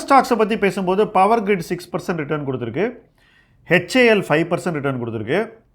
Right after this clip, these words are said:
ஐ சி ஐ சி ஐ பேங்க் ஃபைவ் பாயிண்ட் நைன் பர்சன்ட் ரிட்டர்ன் கொடுத்துருக்கு. அதே போல ஐ டி சியில் பாயிண்ட் ஃபைவ் பர்சன்ட் ரிட்டர்ன் கிடைச்சிருக்கு. So, போரிங் ஸ்டாக்ஸ் இந்த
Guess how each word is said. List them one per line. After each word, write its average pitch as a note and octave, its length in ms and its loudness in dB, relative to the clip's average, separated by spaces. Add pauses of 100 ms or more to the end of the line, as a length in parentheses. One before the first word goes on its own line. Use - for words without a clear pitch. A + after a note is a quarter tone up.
(760)
ஐ F#3+ 200 8
சி C4 140 2
ஐ G#3 100 2
சி G#3 140 2
ஐ - 100 -2
பேங்க் D#3+ 240 0
ஃபைவ் D3+ 200 0 (120)
பாயிண்ட் C#3+ 280 0
நைன் F#3+ 200 -2
பர்சன்ட் E3+ 260 -4
ரிட்டர்ன் A#2 220 -6
கொடுத்துருக்கு. A2+ 420 -6 (1500)
அதே B3+ 160 10 (140)
போல F#3+ 220 6 (260)
ஐ - 20 6 (160)
டி B3 100 4 (100)
சியில் D#3+ 240 -2 (920)
பாயிண்ட் G#3+ 320 2
ஃபைவ் D#3+ 240 -2
பர்சன்ட் C#3+ 280 -8
ரிட்டர்ன் A2+ 260 -8
கிடைச்சிருக்கு. - 360 -18 (920)
So, A#3+ 80 10 (1400)
போரிங் F#3 460 4
ஸ்டாக்ஸ் G3 380 0 (580)
இந்த D#3 220 -2